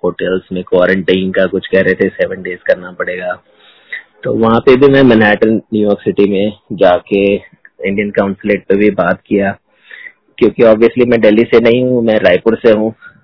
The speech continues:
अ, रायपुर, छत्तीसगढ़। तो मेरे को दिल्ली के बाद फिर डोमेस्टिक भी लेनी थी।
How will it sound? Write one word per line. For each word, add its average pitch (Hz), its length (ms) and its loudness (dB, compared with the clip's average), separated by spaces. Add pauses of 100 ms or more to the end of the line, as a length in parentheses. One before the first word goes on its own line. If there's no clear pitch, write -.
(120)
अ, 95 140 -2
रायपुर, 90 300 0
छत्तीसगढ़। - 880 -4 (840)
तो 120 440 4
मेरे 117 180 2
को 131 300 4
दिल्ली 117 340 2
के 123 140 -2
बाद 120 280 -2
फिर 127 140 -4
डोमेस्टिक 110 480 -4
भी 110 120 -2
लेनी 101 300 -8
थी। 98 280 -10